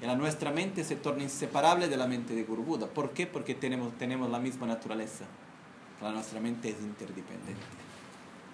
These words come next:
¿Ok? Esto es algo que podemos hacer de una forma muy sencilla,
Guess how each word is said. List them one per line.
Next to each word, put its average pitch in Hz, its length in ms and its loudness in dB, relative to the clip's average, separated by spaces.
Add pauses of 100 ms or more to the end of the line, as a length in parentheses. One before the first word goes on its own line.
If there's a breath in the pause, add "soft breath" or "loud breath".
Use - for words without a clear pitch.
(160)
¿Ok? - 760 -10
Esto 143 260 4
es 160 40 10
algo 160 220 6
que 160 80 2
podemos 160 400 6
hacer 156 220 2
de 160 60 2
una 156 100 2
forma 156 260 2
muy 156 160 2
sencilla, 226 560 -4